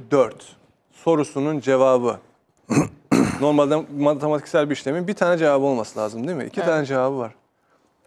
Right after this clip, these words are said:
Speaker 1: İki tane cevabı var bu sorunun. Bakın, X kare eşittir dört. O zaman x kaçtır?
Speaker 2: İki.
Speaker 1: İkinin karesi dört. Evet, doğru cevap. Ama bir cevabı, biz bir tane daha var.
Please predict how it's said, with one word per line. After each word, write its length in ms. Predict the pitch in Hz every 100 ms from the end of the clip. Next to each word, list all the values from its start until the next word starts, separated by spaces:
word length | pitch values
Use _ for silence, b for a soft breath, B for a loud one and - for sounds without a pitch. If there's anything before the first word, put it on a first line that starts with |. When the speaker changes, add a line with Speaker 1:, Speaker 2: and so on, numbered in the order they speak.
| _ _ _ _ _ -
Speaker 1:
İki 180 | - 233
tane 280 | 269 254 185
cevabı 300 | 185 175 165
var 160 | 147
bu 40 | 131
sorunun. 300 | - 135 131
Bakın, 280 | 165 139 -
X 260 | 202 226 -
kare 400 | 170 135 170 214
eşittir 400 | 143 208 - 165
dört. 180 | 135 113 - _ _ -
O 100 | 175
zaman 200 | 190 180
x 120 | -
kaçtır? 460 | 233 240 - 113 _ _ _ _
Speaker 2:
İki. 320 | 180 - 165 208 _ _ _ _
Speaker 1:
İkinin 240 | 165 185 180
karesi 320 | 120 - 180
dört. 140 | 127 -
Evet, 260 | 165 131
doğru 220 | 185 196 170
cevap. 340 | 135 117 -
Ama 160 | 233 240
bir 60 |
cevabı, 440 | 233 214 202 196 202
biz 160 | 214
bir 80 | 240
tane 240 | 202 180
daha 140 | 165 117
var. 160 | 98